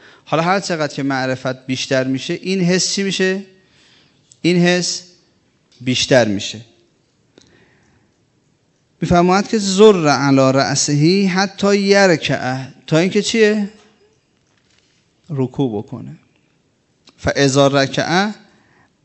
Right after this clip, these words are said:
علته رحمت اللَّهِ» حتی یسجد.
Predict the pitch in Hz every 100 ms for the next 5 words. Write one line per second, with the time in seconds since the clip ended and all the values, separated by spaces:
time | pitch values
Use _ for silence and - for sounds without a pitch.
0 | - 151 170 - 127 117 113 117 113 -
1 | 110 110 110 117 120 _ _ _ _ _
2 | _ _ _ _ _ _ _ _ - 151
3 | 170 - - 175 165 143 - - 107 101